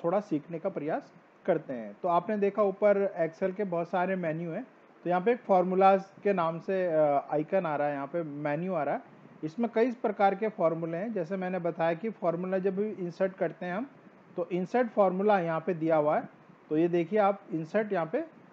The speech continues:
यहाँ से हम formula कर सकते हैं। और is equal to का, अ, जो आपका equal का चिन्ह है ये वाला,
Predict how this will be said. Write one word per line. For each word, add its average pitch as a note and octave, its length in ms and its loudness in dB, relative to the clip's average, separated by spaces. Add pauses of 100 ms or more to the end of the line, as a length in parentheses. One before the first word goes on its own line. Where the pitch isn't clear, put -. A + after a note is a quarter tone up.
(200)
यहाँ D#3 360 0
से A3+ 140 -2
हम A#3 100 0
formula F#3+ 400 -2 (280)
कर D#3 120 0
सकते B2+ 320 -10
हैं। G#2+ 240 -18 (1700)
और G#3+ 240 8 (120)
is E3+ 100 4
equal A3+ 420 4
to A#3+ 140 -4
का, B3 220 6
अ, A3+ 80 0 (920)
जो F#3+ 100 4
आपका F#3+ 380 6
equal A3+ 320 2
का A#3 200 4
चिन्ह G3+ 340 0
है E3+ 80 -2
ये D#3+ 60 0
वाला, D#3 280 2